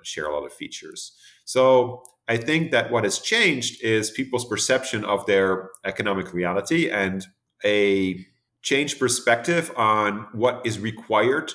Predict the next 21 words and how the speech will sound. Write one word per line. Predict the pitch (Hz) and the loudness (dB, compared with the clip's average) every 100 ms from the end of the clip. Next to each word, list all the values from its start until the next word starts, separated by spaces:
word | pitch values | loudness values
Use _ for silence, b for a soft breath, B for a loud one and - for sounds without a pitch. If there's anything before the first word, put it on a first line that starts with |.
| - | -6
to | - 110 104 101 - | -2 0 0 -4 -6
achieve | - - - 113 110 110 113 - | -4 -2 -2 -2 -2 -4 -6 -8
some | - 110 104 | -4 -2 -2
sense | 113 107 110 | -2 -2 0
of | 101 92 | -2 -2
economic | - 107 104 98 | -2 -2 -2 -2
stability, | - 95 104 120 165 190 _ | -4 -2 -2 -2 -4 -10 _
right? | 113 160 | -12 -8
So | - 117 | -2 0
I | |
think | 110 117 117 | 2 -2 -4
people | 117 120 101 | -6 -4 -4
realize | 92 113 110 117 117 | 0 2 4 4 2
now | 101 98 143 | 0 0 2
that | 110 90 - | 0 0 -6
just | 110 - - | -8 -8 -4
going | 104 98 | -2 -2
to | 95 | -6
college | - 92 98 - | -4 -2 -2 -6
is | - | -6
not, | 95 95 | -6 -6